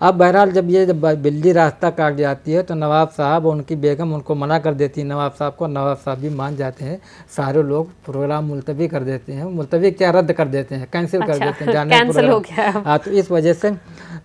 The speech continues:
Speaker 1: तो वहाँ पर एक साहब कहते हैं, फिर जो है जब सामान वामान उतरवाने लगते हैं तो दो बग्घी थे, एक पे सामान था, एक पे तीनों दोस्त थे, मीर साहब, मिर्ज़ा साहब और
Speaker 2: हम्म।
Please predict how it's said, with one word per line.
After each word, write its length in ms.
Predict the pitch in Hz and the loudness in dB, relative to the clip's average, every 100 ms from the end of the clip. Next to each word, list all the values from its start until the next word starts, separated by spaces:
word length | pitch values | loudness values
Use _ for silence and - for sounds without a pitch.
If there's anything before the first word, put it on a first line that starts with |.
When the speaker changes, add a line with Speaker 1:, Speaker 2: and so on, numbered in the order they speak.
| - | 2
Speaker 1:
तो 160 | 185 | 2
वहाँ 460 | 190 160 165 175 220 | 4 2 4 6 4
पर 180 | 214 185 | 4 2
एक 180 | 185 | 2
साहब 200 | 180 185 | 2 0
कहते 280 | 165 175 170 | 2 0 2
हैं, 60 | 185 | 0
फिर 180 | 196 175 | 0 2
जो 140 | 170 | 2
है 140 | 165 | 4
जब 360 | 175 160 156 151 | 2 2 2 0
सामान 440 | - 147 143 160 | 0 0 2 2
वामान 240 | 165 165 165 | 2 0 0
उतरवाने 400 | 151 143 139 147 | -2 0 0 0
लगते 360 | 170 147 143 | 0 -2 -4
हैं 200 | 143 185 - - 160 - | -6 -6 -10 -20 -10 2
तो 100 | 170 | 4
दो 180 | 160 180 | 6 6
बग्घी 340 | 160 135 180 | 6 4 2
थे, 160 | 170 165 | 6 4
एक 80 | |
पे 80 | 170 | 4
सामान 440 | 170 156 147 156 175 | 0 -2 0 -2 0
था, 100 | 196 | 4
एक 260 | 160 160 | 4 4
पे 80 | 160 | -2
तीनों 380 | 160 156 156 143 | -4 -2 -2 2
दोस्त 260 | 156 165 | 2 0
थे, 100 | 165 | -4
मीर 240 | 156 139 143 | -4 -2 -2
साहब, 320 | - 143 147 | -2 -2 -2
मिर्ज़ा 340 | 143 131 135 139 | -4 -6 -4 -4
साहब 340 | 151 151 151 | -4 -2 0
और 120 | 170 | -2
Speaker 2:
हम्म। 120 | 226 | -2